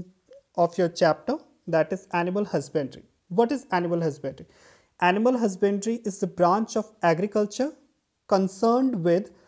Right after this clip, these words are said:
animals that are reared for meat, fiber, milk, eggs, or other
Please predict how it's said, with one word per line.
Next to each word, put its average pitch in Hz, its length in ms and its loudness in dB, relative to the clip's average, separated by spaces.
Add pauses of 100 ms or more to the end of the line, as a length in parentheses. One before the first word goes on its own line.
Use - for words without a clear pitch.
(300)
animals 185 680 0
that 170 340 2
are 175 160 4
reared 175 340 0
for 180 420 4 (320)
meat, 180 500 -4 (500)
fiber, 170 580 4 (260)
milk, 175 560 -2 (360)
eggs, - 580 0
or 269 200 0 (300)
other 180 320 2